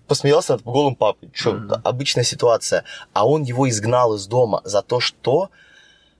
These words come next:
Speaker 1: Хам посчитал его смешным. Он повесил на него ярлык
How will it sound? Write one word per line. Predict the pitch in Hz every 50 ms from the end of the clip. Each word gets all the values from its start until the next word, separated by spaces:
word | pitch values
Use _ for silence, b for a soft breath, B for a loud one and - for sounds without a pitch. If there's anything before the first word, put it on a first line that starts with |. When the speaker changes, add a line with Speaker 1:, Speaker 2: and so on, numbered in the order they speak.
| b _
Speaker 1:
Хам | - - - - 123 147 165 156
посчитал | - 117 - - 151 - - 127 131 127
его | 120 117 120
смешным. | 113 - - 123 117 - - - 131 143 139 113 95 - _ _ _ _ _ _ _ _ _ _ -
Он | - 127 147 165 175 160 147 _ _ _ _ _ _ _ -
повесил | - 120 117 127 135 131 - 127 117
на | 117
него | 120 120 117 120 123
ярлык | 107 117 120 117 120 131 135 120 90 - - -